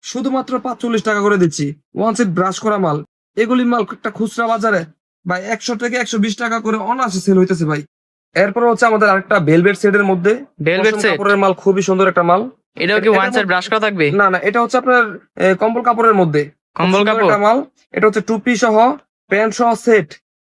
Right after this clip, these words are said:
Speaker 1: তিনটা সেট আপনি শুধুমাত্র পঞ্চান্ন টাকা রেটে দিচ্ছি ভাই।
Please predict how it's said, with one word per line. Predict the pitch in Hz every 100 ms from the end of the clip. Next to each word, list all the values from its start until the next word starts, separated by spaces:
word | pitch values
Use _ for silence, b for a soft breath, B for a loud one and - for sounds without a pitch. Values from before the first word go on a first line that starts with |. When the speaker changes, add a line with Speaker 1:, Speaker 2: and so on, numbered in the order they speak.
| _
Speaker 1:
তিনটা | - 262 247 240
সেট | 185 190 214 254 185
আপনি | 208 220 220
শুধুমাত্র | 214 226 233 226 247 233
পঞ্চান্ন | 240 247 233 226
টাকা | 214 202
রেটে | 185
দিচ্ছি | 185 170
ভাই। | 160 160